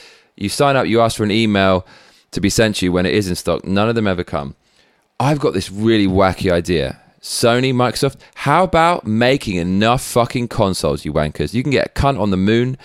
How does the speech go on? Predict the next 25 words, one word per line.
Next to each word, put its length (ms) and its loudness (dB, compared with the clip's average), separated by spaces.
and 380 -2
you're 180 0
making 400 -2
A 220 2
I 260 2
that's 220 -6
pretty 260 -2
much 240 -4
on 80 -2
the 80 -2
cusp 380 -2
of 100 0
Skynet 720 0
in 100 -4
Terminator, 680 0
where 160 0
it's 140 -6
intelligent 500 -4
enough 280 -2
to 80 -8
take 260 -2
over 140 2
the 140 0
whole 220 2
world 300 2